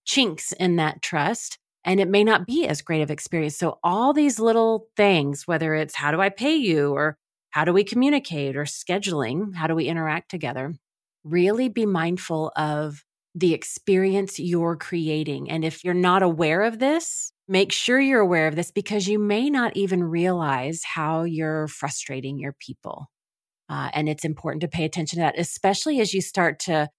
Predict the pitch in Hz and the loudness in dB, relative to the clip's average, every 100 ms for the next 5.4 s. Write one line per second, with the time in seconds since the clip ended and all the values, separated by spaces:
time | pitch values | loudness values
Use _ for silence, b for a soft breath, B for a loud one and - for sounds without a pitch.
0 | _ _ - 185 151 190 180 175 160 170 | _ _ -4 -2 2 4 6 4 4 4
1 | 165 170 165 165 156 180 170 165 165 160 | 4 4 4 2 0 2 2 2 2 0
2 | 160 170 156 147 - 160 147 147 151 156 | 0 -2 -4 -6 -6 -2 0 -2 -2 -2
3 | 160 180 185 175 175 175 - 160 147 156 | 4 6 6 6 4 2 0 -2 0 0
4 | 147 - 180 175 165 139 139 147 - - | 2 0 0 2 -2 -4 -4 -4 -8 -8
5 | 127 123 127 | -6 -6 -8